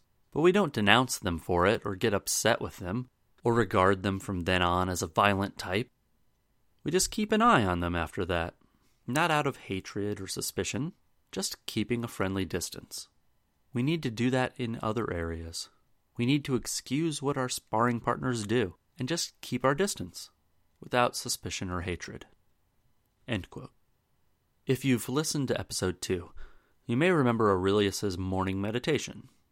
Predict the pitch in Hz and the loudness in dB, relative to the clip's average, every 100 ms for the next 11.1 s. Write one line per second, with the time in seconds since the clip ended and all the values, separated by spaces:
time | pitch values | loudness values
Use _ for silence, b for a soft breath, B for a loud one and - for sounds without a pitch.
0 | _ _ 135 151 165 190 120 90 95 90 | _ _ -2 0 2 2 2 0 -2 -4
1 | 80 101 - - - - 107 90 - _ | -2 -4 -4 -6 -10 -4 -2 -2 -4 _
2 | - 127 117 101 98 107 113 123 143 98 | -6 -2 2 2 0 -2 -2 -2 -2 -2
3 | 98 87 131 - _ - 147 175 147 156 | 0 2 0 -4 _ -4 -2 2 4 4
4 | 131 92 87 92 101 - - 95 101 104 | 4 2 2 2 0 -4 -2 0 0 -2
5 | 98 104 98 101 101 98 107 101 107 107 | -4 -2 0 0 0 0 -2 0 0 0
6 | - - - 110 - - _ _ _ _ | -6 -10 -14 -14 -16 -16 _ _ _ _
7 | - - 143 - - 113 110 110 101 90 | -18 -2 0 0 0 0 0 0 0 0
8 | 87 85 85 92 90 - 123 92 95 104 | 0 0 -2 -4 -4 -2 0 -2 -6 -12
9 | _ _ - _ _ - 131 151 135 107 | _ _ -20 _ _ -2 0 2 0 2
10 | 170 135 87 95 85 85 - - 107 - | 6 4 4 0 -2 -4 -6 -8 -14 -16
11 | - | -20